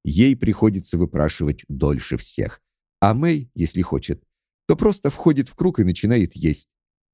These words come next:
В этом заключается прелесть взаимности. Щедрость окупается. Для нашего проекта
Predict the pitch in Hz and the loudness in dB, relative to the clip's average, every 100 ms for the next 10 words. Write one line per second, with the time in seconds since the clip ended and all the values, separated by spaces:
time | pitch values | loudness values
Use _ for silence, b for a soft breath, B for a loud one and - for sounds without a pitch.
0 | - 95 147 170 139 110 95 90 - 131 | -6 2 2 2 0 0 0 0 2 2
1 | 123 - 113 98 101 101 104 - 85 90 | 0 -2 -2 2 2 2 -2 -6 -2 0
2 | 76 71 67 69 - - - _ _ _ | 0 -2 -4 -8 -8 -10 -10 _ _ _
3 | - - 117 127 120 - - _ _ _ | -14 0 2 2 -2 -4 -10 _ _ _
4 | - 82 95 - 62 57 57 - - - | -4 -2 -2 -2 -2 -2 -6 -10 -12 -14
5 | _ _ _ _ _ _ _ 80 87 104 | _ _ _ _ _ _ _ 0 2 4
6 | 110 - 95 90 98 131 156 _ 71 62 | 2 0 -4 0 2 2 0 _ -12 -12